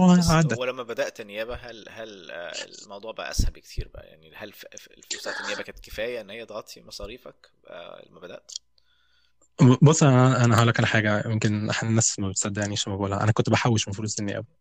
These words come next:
Speaker 1: بجد؟
Speaker 2: آه،
Speaker 1: <laughs> ممتاز،
Speaker 2: آه.
Speaker 1: برافو عليك.
Speaker 2: <laughs> لأن، لأنه، لأنه بصراحة يعني الواحد ما كانش بيصرف كتير، يعني زي ما هو الواحد عايش قصاد المستشفى على طول.
Speaker 1: أيوة.
Speaker 2: ف-، في أي لحظة بتروح، آه،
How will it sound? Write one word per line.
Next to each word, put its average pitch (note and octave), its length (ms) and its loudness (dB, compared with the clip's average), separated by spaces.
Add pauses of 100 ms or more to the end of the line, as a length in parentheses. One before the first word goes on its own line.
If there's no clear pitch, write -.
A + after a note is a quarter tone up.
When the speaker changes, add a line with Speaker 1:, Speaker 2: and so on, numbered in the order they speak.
Speaker 1:
بجد؟ - 300 -12 (100)
Speaker 2:
آه، G#2+ 420 4
Speaker 1:
<laughs> - 20 6
ممتاز، - 400 0
Speaker 2:
آه. A2 80 8
Speaker 1:
برافو G2 180 -2
عليك. C#3 560 6 (300)
Speaker 2:
<laughs> - 680 -2
لأن، C3+ 500 6 (140)
لأنه، A2+ 680 4 (240)
لأنه A2+ 360 6
بصراحة C3 360 4
يعني A#2+ 720 4
الواحد C#3 320 4
ما C#3 60 6
كانش - 280 2
بيصرف G#2+ 320 2
كتير، - 280 -2
يعني G2+ 240 -2
زي A2 80 0
ما G#2+ 220 0
هو A#2 140 4
الواحد A2 480 0
عايش A2+ 280 4
قصاد A2+ 220 -2
المستشفى A2 460 -2
على G2+ 140 -2
طول. A#2 180 -4 (380)
Speaker 1:
أيوة. - 200 -14
Speaker 2:
ف-، G2+ 520 0
في - 120 -4
أي A2 140 6
لحظة A2+ 300 4
بتروح، - 380 -4
آه، G2+ 320 -4